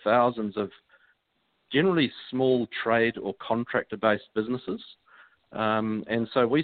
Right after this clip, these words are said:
saw a great opportunity to create, you know, a well-recognized brand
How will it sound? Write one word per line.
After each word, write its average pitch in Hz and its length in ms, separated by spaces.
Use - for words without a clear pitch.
saw 127 100
a 107 40
great 123 340
opportunity 104 520
to - 80
create, 107 440
you - 80
know, 104 260
a 95 100
well-recognized 117 800
brand 104 420